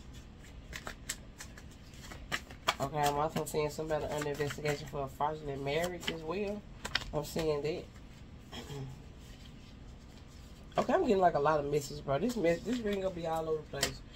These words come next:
It's just gonna look, I'm not gonna be, I'm not gonna be able to go back and just say what, 'cause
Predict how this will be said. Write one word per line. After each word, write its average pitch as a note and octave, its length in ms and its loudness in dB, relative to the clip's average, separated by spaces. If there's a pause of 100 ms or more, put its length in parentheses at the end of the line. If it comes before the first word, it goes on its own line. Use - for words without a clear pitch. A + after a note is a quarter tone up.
(280)
It's F#3 140 2
just F#3 200 4
gonna E3+ 220 10
look, A3 100 12
I'm D#3 160 12
not F#3 140 4
gonna F3 160 6
be, F3+ 260 -2 (280)
I'm E3+ 160 8
not G3+ 160 10
gonna G#3+ 160 6
be G#3+ 100 4
able G#3 160 10
to F#3+ 60 -2
go F#3+ 100 6
back F#3+ 220 0
and F3+ 100 -6
just F3 220 -2
say F#3 100 6
what, F3+ 220 -2
'cause D#3+ 200 2